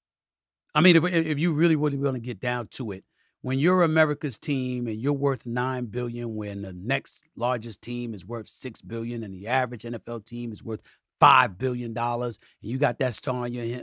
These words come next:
on your helmet, and you got an owner who's a marketing wizard like Jerry Jones, and you have Cowboy fans the world over just dominating with their omnipotence, their conspicuous presence, and what have you,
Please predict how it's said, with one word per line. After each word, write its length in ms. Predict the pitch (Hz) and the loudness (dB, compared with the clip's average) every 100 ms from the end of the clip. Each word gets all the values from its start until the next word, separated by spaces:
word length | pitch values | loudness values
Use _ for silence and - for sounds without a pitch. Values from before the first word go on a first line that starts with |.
| - | -6
on 160 | 120 | -6
your 140 | 120 117 | -4 -4
helmet, 380 | 120 120 123 - _ - | -4 -4 -4 -8 _ -12
and 80 | 101 | -6
you 140 | 117 | -4
got 220 | 123 127 120 | 0 0 0
an 140 | 101 - | -6 -6
owner 300 | 127 127 131 | -2 -2 -4
who's 260 | 120 113 | -6 -8
a 80 | 98 | -8
marketing 680 | 95 104 131 127 127 120 110 | -6 -2 0 -2 -6 -8 -4
wizard 320 | 127 113 123 | -4 -4 -6
like 260 | 107 117 90 | -4 -4 -4
Jerry 280 | 123 123 120 | -4 -4 -4
Jones, 460 | 120 123 123 120 - - _ | -4 -4 -4 -8 -12 -20 _
and 200 | 135 113 | -2 -2
you 180 | 104 135 | -4 -4
have 340 | 127 127 113 | -2 -2 -4
Cowboy 560 | - 135 135 117 120 120 | -6 -2 -2 -2 -6 -8
fans 440 | - 123 120 110 | -8 -6 -6 -8
the 100 | 95 | -6
world 520 | 101 101 123 123 120 - | -6 -4 -2 -2 -4 -4
over 400 | 123 123 95 92 - - - | -4 -2 -4 -10 -12 -20 -8
just 400 | 104 127 - 87 | -4 -4 -4 -2
dominating 640 | 127 135 131 120 117 113 | 0 2 0 0 -2 -2
with 160 | 110 107 | -4 -4
their 160 | 123 | -6
omnipotence, 760 | 123 110 107 127 - - 110 101 | -6 -6 -6 -6 -8 -12 -12 -8
their 140 | 123 | -8
conspicuous 720 | 113 101 - - 131 123 120 - | -6 -10 -10 -8 -6 -8 -10 -8
presence, 460 | - 135 110 104 | -2 -2 -4 -10
and 100 | 113 | -8
what 120 | 110 | -4
have 260 | 107 139 120 | 4 4 4
you, 160 | 104 | -2